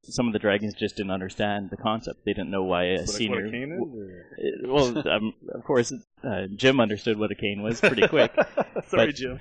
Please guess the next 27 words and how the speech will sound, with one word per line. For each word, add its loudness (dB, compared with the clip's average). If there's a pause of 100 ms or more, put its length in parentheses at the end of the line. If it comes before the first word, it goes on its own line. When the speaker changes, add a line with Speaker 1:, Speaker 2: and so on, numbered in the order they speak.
Speaker 1:
<laughs> 4
Sorry, 4
Jim. 2 (300)
Uh, 4
but 6
he 4
was 4
awesome, 2
and, 4
uh, 8
and 4
some 0
of 0
the 4
other 0
people -2
just -4
said, -2 (140)
"I 2
don't 4
understand 0
why -2
people -2
want -4
two -6
canes." -6 (220)
Speaker 2:
Oh. -12